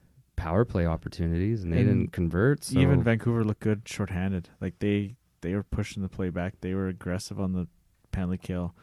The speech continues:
Speaker 1: Yeah.
Speaker 2: They, they had the puck behind Vancouver's net. They were killing time.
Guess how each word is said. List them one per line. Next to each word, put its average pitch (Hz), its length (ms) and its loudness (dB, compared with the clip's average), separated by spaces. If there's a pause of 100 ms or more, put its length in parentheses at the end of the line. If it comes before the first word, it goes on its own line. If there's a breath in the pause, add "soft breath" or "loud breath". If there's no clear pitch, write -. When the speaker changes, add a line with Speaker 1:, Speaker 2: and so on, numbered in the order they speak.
(160 soft breath)
Speaker 1:
Yeah. 82 280 -2
Speaker 2:
They, 101 160 0 (180)
they 104 80 -2
had 110 120 2
the 87 80 -2
puck 107 300 -2
behind 101 300 -2
Vancouver's 95 500 -4
net. 92 380 0 (200)
They 98 120 -4
were 98 80 -4
killing 95 360 -4
time. 90 340 -2